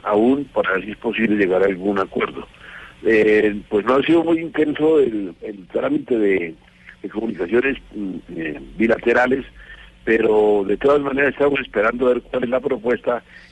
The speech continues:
que finalmente logra el gobierno, eh, obtener, o por lo menos fijar para que, mm, tomam-, tomemos una decisión definitiva.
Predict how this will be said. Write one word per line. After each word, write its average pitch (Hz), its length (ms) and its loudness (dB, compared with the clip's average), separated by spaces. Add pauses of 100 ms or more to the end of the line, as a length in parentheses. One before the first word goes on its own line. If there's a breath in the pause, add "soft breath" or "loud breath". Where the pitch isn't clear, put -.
que 107 120 -6
finalmente 107 920 0
logra 101 560 0
el 98 180 -4
gobierno, 95 800 0 (360 loud breath)
eh, 82 400 -4 (100)
obtener, 120 560 0 (160)
o 113 120 0
por 107 160 -2
lo 107 60 2
menos 101 280 0 (160)
fijar 107 440 -2 (300 loud breath)
para 92 320 0
que, 85 480 -2 (320)
mm, 92 360 -8 (120)
tomam-, 107 380 0
tomemos 117 300 2
una 117 160 2
decisión 107 360 -2
definitiva. 113 540 0